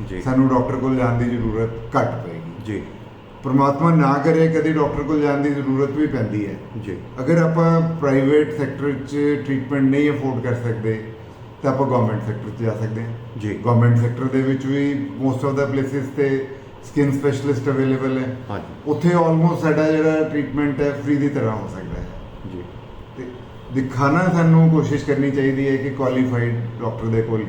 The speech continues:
Speaker 2: ਹੀ ਜਾਣਾ ਚਾਹੀਦਾ ਹੈ। ਨੈੱਟ ਤੋਂ ਟ੍ਰੀਟਮੈਂਟ ਕਰਨਾ, ਆਸੇ ਪੜੋਸੀਆਂ ਤੋਂ ਪੁੱਛ ਕੇ ਟ੍ਰੀਟਮੈਂਟ ਕਰਨਾ, ਦਵਾਈਆਂ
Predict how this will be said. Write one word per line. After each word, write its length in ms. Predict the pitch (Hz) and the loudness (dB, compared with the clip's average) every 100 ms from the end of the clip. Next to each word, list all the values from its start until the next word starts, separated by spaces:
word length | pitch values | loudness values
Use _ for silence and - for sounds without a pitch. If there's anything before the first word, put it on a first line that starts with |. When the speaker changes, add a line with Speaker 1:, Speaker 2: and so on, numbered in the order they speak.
| 127 | -2
Speaker 2:
ਹੀ 100 | 127 | -2
ਜਾਣਾ 260 | 113 92 - | -2 -4 -8
ਚਾਹੀਦਾ 260 | 104 101 101 | -8 -8 -8
ਹੈ। 60 | 101 - - - - - - - - 123 | -10 -14 -18 -20 -20 -18 -18 -18 -10 -2
ਨੈੱਟ 380 | 127 135 135 - | 4 4 2 0
ਤੋਂ 300 | 165 165 165 | 4 6 6
ਟ੍ਰੀਟਮੈਂਟ 460 | 156 - 160 156 | 4 2 2 2
ਕਰਨਾ, 360 | 160 - 151 151 - - - - - - - - - - - | 0 0 -2 -4 -10 -16 -18 -18 -16 -16 -16 -18 -18 -20 -4
ਆਸੇ 360 | 139 131 156 156 | -2 0 4 4
ਪੜੋਸੀਆਂ 500 | 156 139 131 151 147 | 4 2 0 0 0
ਤੋਂ 220 | 156 147 | 0 -2
ਪੁੱਛ 220 | 143 131 | -2 -4
ਕੇ 160 | 160 156 | 0 0
ਟ੍ਰੀਟਮੈਂਟ 500 | 147 127 143 143 131 | 0 0 0 -2 0
ਕਰਨਾ, 400 | 139 135 139 131 127 | -2 0 -2 -2 0
ਦਵਾਈਆਂ 420 | 131 139 151 | 2 4 4